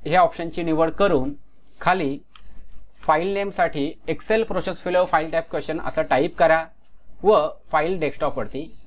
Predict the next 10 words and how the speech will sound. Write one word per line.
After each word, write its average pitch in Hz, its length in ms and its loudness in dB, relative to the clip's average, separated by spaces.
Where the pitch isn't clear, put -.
सेव्ह 113 200 4
करा. - 300 -4
अशा 175 200 4
प्रकारे 175 460 0
प्रश्न 170 380 -2
क्रमांक 180 480 2
तीन 160 240 4
आपला 160 220 2
सेव्ह 151 260 0
करून 147 220 -2